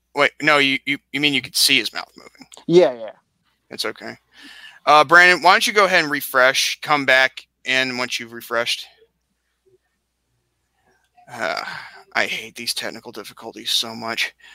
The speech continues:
Speaker 1: Folks, there's nothing I can do about that. Freaking StreamYard can suck it. But anyway.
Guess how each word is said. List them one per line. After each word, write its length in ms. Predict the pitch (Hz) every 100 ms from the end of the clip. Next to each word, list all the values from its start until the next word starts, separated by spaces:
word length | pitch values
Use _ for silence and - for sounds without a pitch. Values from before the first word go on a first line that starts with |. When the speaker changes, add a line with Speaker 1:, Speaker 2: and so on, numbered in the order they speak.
| - _ _ _ _ -
Speaker 1:
Folks, 340 | 185 185 -
there's 220 | 202 190
nothing 220 | 196 170
I 100 | 160
can 120 | 147 135
do 120 | 135
about 240 | 131 127
that. 300 | 139 135 135 - - -
Freaking 560 | - - 131 120 117 -
StreamYard 640 | - 127 123 117 120 117 - - _ _ _ _ _ _ _
can 140 | - -
suck 560 | - - - 117 117
it. 160 | - - _ _ _ _ _ _ _ _ _ _
But 120 | 123
anyway. 380 | 120 117 120